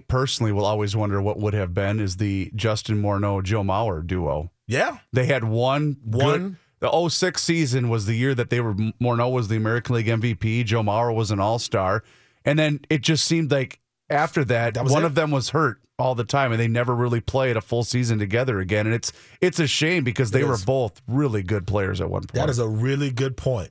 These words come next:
Speaker 1: Thank
Speaker 2: 'Cause
Speaker 1: you.
Speaker 2: 'cause those two are kind of the iconic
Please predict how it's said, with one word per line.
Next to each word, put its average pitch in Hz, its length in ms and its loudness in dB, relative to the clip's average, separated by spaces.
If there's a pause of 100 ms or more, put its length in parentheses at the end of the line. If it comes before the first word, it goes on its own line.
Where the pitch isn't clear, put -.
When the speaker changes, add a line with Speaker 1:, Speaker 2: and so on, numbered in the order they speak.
(180)
Speaker 1:
Thank 262 140 2
Speaker 2:
'Cause 131 140 -2
Speaker 1:
you. 98 220 0
Speaker 2:
'cause 113 220 -4
those 165 400 0
two 110 560 -2 (880)
are 135 140 2
kind 151 360 -2
of 139 140 -2
the 139 160 -2
iconic 135 840 -4